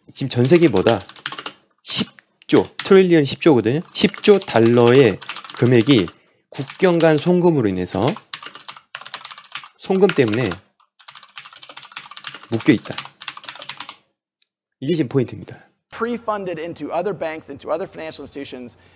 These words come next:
Speaker 2: in order to facilitate. It's, it's the, it's the oil in the engine that allows correspondent banking to work, and it's sitting there.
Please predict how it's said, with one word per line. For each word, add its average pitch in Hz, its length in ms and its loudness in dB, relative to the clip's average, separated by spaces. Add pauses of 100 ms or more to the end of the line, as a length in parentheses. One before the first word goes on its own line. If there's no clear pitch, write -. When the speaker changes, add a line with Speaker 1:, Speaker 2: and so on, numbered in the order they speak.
(160)
Speaker 2:
in 175 100 -8 (100)
order 208 360 -2
to - 180 -16
facilitate. 214 800 -8
It's, 143 140 -12
it's - 180 -16
the, 160 200 -12 (460)
it's - 160 -12
the 170 160 -8 (240)
oil 214 420 -2
in 180 120 -10
the 165 160 -10
engine 170 380 -10
that 147 80 -8
allows 147 260 -4
correspondent 160 600 -8
banking 143 220 -10
to - 60 -10
work, 202 160 -6
and 151 80 -10
it's 123 100 -16
sitting 226 400 -6
there. 113 380 -12